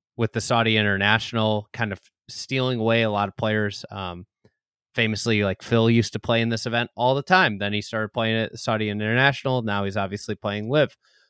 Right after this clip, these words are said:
But this event has, has been kind of, like, mutilated the last few years in terms of a field perspective, where it went from one of the stronger events to one of the weaker events. For a tour right now that is,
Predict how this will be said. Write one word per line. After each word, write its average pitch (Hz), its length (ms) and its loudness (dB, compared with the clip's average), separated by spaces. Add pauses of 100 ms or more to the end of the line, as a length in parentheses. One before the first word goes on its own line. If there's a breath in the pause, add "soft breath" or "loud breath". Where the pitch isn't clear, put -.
(200)
But 156 240 4 (420)
this 160 180 -2
event 156 400 0
has, 135 300 -2 (120)
has 127 240 -4
been 120 460 0
kind 123 220 -2
of, 101 100 -8
like, 104 200 -4
mutilated 104 920 2
the 110 60 -10
last 104 260 -4
few 113 100 -10
years 104 440 -4
in 104 100 -6
terms 113 340 -4
of 104 140 -4
a 98 180 -4
field 120 400 -2
perspective, 98 680 -10
where 107 200 -4
it - 80 -10
went 120 240 -8
from 107 180 -4
one 110 160 0
of 107 80 -2
the 104 80 -6
stronger 127 560 -2
events 107 460 -2 (340)
to - 80 -12
one 110 200 -2
of 98 40 -8
the 101 80 -6
weaker 95 360 -6
events. 85 320 -12 (420)
For 143 160 4
a 135 80 4
tour 208 440 4
right 160 280 4
now 117 480 2 (160)
that 113 160 -2
is, 107 420 -2